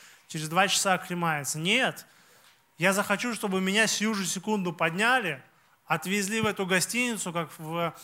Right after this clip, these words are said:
истории про доброго самаритянина. Там позаботились обо мне. Ну а как поступаю я всю свою жизнь? Я хочу задать вам этот вопрос, друзья, чтобы каждый из нас мы задумывались. Знаете, вот у меня есть один такой друг,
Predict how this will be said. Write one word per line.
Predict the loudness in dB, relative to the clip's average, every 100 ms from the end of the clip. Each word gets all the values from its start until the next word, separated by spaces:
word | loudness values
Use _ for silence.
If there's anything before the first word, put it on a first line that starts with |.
| -8
истории | -4 -2 0 -2
про | -2 -4 -4 -6 -20 -20 -4
доброго | -2 0 0
самаритянина. | -2 -4 -4 -4 0 -2 -2 -8 -10 -14 -20 _
Там | 2 2
позаботились | 2 0 0 2 0 0 -2 -2
обо | -2 -4
мне. | -4 -8 -10 -14 _ -4
Ну | -2
а | 0
как | -2 -4
поступаю | -8 -8 -6 -2 0
я | 2 0
всю | 0 -6
свою | -6 -6 -6
жизнь? | -8 -8 -8
Я |
хочу | -8 -8 -8
задать | -4 -2 -2 -4
вам | -6
этот | -8 -10
вопрос, | -14 -10 -10
друзья, | -10 -12 -14 -18 -20 -20 -12
чтобы | -6 -4 0
каждый | 2 2 -2
из | 0
нас | 0 0
мы | -4 -4 -4 -10 _ _ _ _ _ -10
задумывались. | -6 -2 -2 -4 -6 -6
Знаете, | -2 -2 -2 -4
вот | -6 -4
у |
меня | -2 -2
есть | -2 -4
один | -6
такой | -8 -4 -2
друг, | 0 0 -2